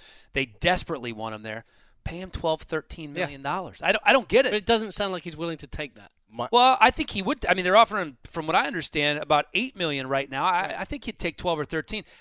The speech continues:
Speaker 1: I understand the leverage game and why they're waiting as long as they are. I would not take Brian Hoyer for two million over Ryan Fitzpatrick for thirteen million.
Speaker 3: Mm. My, my question is, why is,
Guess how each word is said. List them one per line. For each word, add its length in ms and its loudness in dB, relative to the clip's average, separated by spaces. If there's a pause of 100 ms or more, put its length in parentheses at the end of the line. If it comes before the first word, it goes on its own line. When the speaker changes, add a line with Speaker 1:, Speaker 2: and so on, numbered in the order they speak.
(140)
Speaker 1:
I 180 6
understand 920 -2
the 140 -6
leverage 440 -2
game 400 -6
and 140 -10
why 240 0
they're 200 -6
waiting 500 -6
as 160 -12
long 240 -10
as 140 -14
they 140 -10
are. 360 2 (300)
I 100 4
would 240 -4
not 460 0 (640)
take 300 0
Brian 340 -2
Hoyer 480 -4 (100)
for 340 -10
two 240 -8
million 480 -12 (280)
over 260 -6
Ryan 240 -6
Fitzpatrick 560 -8
for 140 -14
thirteen 400 -18
million. 180 -20 (240)
Speaker 3:
Mm. 100 -20 (280)
My, 140 -2
my 140 2
question 300 -2
is, 140 -8
why 300 2
is, 140 -4